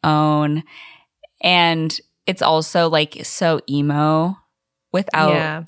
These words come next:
Speaker 1: it's not emo music, but it is, like, yeah, just very emotional. Then we have So Yesterday,
Speaker 2: Mm-hmm.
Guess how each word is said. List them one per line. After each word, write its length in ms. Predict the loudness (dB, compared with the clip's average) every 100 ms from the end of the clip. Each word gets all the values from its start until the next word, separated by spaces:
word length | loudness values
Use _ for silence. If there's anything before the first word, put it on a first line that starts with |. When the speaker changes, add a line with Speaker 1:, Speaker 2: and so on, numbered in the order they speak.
| -8
Speaker 1:
it's 100 | -2
not 120 | 0
emo 220 | 2 0
music, 480 | 2 0 0 -2 -2
but 120 | -2
it 140 | 0 0
is, 340 | 0 -2 -2
like, 380 | -2 -2 -8 -20 _ _ _ _
yeah, 240 | -4 0 0
just 220 | -4 -2
very 260 | 0 2 0
emotional. 680 | 0 -4 -4 -2 0 -2 -4 _ -20 -20 -20 _ _ _ _
Then 480 | -2 2 2 2 -2
we 140 | -2 -2
have 680 | 2 2 2 0 -6 -16 _
So 260 | -12 -2 -2
Yesterday, 840 | 2 0 0 -4 -6 -2 -2 -4 -6 -6
Speaker 2:
Mm-hmm. 460 | -4 -2 -4 -8